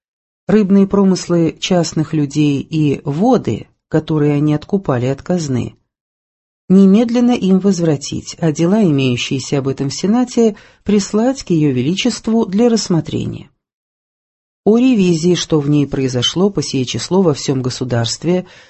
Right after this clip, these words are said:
подать ее величеству известие, где показать, в каких местах против прежней ревизии сколько явилось прибыли и убыли в людях. А из Астрахани в Петербург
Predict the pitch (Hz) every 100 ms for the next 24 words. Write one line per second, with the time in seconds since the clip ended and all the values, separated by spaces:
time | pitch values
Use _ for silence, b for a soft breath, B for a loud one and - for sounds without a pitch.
0 | B B - 143 185 196 175 180 185 170
1 | 190 - 180 196 214 190 170 156 127 -
2 | 139 135 139 196 208 - 233 - 143 113
3 | 113 - - _ _ _ _ - 139 214
4 | 233 220 - 190 208 - 180 175 - 165
5 | 165 151 147 139 120 160 202 226 220 -
6 | 196 202 180 165 147 143 131 - 147 135
7 | 147 190 196 208 208 - 147 123 139 147
8 | 147 147 139 123 120 - - _ _ _
9 | _ _ _ - 156 156 165 160 180 175
10 | - 156 - 147 143 - 143 131 123 175
11 | 240 -